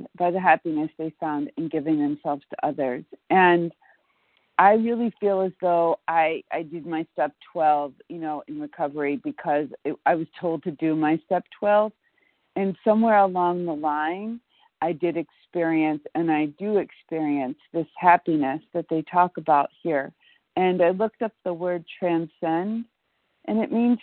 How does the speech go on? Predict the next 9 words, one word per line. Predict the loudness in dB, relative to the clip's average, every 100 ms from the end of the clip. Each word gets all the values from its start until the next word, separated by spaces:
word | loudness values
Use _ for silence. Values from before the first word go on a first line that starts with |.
| -4
to | -4
go | 4 4 4
beyond | 2 0 2 2 2 0 -4 -8 -4
the |
range | -2 -2 0 0 0 -2 -4
of | -8 -2
limits | 0 2 0 -4 _ _ _
and | -6 -6
to | -6